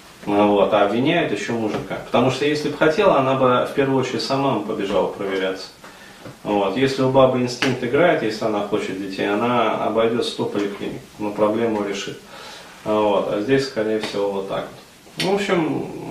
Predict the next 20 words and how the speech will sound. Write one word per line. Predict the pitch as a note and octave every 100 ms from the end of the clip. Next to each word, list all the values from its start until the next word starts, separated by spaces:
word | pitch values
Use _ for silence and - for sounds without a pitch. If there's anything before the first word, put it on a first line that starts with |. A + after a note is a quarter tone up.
| - -
короче | D3+ D#3 -
говоря, | B2 B2+ B2+
не | B2+ C#3+
нужно | D#3+ C#3 C#3
бакланить, | C#3 C#3 G3 F3+ G#2 - -
э, | - G#2+ G#2 G#2
то | - G#2
есть | G2 -
находить | G#2+ B2+ C3 B2+
себе | - B2
новую | B2 B2 B2 B2+
женщину, | F3+ G3 G3+ G#2 - - - - -
вот, | A2 A2+ G#2+ -
н-, | E3 F3
но | F3 G#3+
не | G3
наступайте | D#3 C3 C#3 C3 C3+ C3+
на | A2+
старые | - A2 G#2+ F#2+
грабли. | F#2+ F#2 -